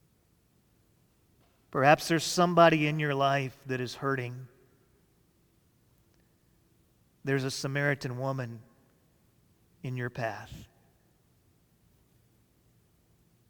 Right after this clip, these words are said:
And you don't want to look the other way. You don't want to miss her.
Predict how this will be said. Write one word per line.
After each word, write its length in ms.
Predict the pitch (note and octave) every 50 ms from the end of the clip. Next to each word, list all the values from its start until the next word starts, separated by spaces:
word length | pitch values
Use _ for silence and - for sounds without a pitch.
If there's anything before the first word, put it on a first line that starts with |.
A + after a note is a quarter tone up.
| _ _ _ _ _ _ _ _ _ _ _ _ _ _ _ _ _ _ -
And 140 | - C3+ C3+
you 60 | C3
don't 200 | C#3+ D3 D3+ E3
want 120 | D3+ C#3
to 40 | C#3
look 200 | C3 C3+ C3+ -
the 160 | - C3 B2+
other 160 | B2 B2 C3+
way. 440 | B2+ B2 A#2+ A#2 A#2 A#2 B2 C3 B2 - - - _ _ _ _ _ _ _ _ _ _ _ _ _ _ _ _ _ _ _ _ _ _ -
You 120 | B2+ C3
don't 160 | C3 C3 C3+
want 100 | C3+ B2+
to 60 | C3+ C#3
miss 280 | B2+ B2 A2+ - -
her. 120 | - G#2